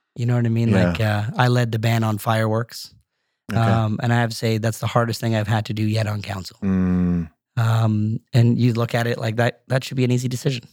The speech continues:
Speaker 2: Mm-hmm.
Speaker 1: right? Yeah, no fireworks.
Speaker 2: But not for everybody.
Speaker 1: But
Speaker 2: Mm-hmm.
Speaker 1: it's not.
Speaker 2: Yeah.
Speaker 1: It's, it's, you know, we, we passed that around the table.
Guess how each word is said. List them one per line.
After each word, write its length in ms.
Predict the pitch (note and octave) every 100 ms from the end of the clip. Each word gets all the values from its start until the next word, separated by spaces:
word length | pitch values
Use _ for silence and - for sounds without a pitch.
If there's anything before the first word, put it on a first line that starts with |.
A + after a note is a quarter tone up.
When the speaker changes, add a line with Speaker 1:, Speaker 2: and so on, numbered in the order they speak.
| -
Speaker 2:
Mm-hmm. 320 | F2+ F2 E2+
Speaker 1:
right? 240 | A2+ D3+ - _ _
Yeah, 200 | D3 G3 -
no 80 | C#3+
fireworks. 540 | - A#2+ A2 - - _
Speaker 2:
But 100 | F#2
not 180 | F#2+ E2+
for 100 | -
everybody. 380 | F2 F2+ D#2+ E2 - -
Speaker 1:
But 160 | F2
Speaker 2:
Mm-hmm. 120 | F2+
Speaker 1:
it's 240 | D#2+ A#2 -
not. 320 | B2 B2 -
Speaker 2:
Yeah. 160 | F2+ E2
Speaker 1:
It's, 80 | -
it's, 280 | A#2 G#2+ - - _ _ _
you 80 | G#3+
know, 60 | A#2+
we, 140 | A#2+
we 180 | A#2+ B2
passed 320 | A2+ B2 A#2+ C3
that 120 | A#2
around 240 | A#2 A2+
the 80 | G#2+
table. 480 | - A2+ A2 G#2 G#2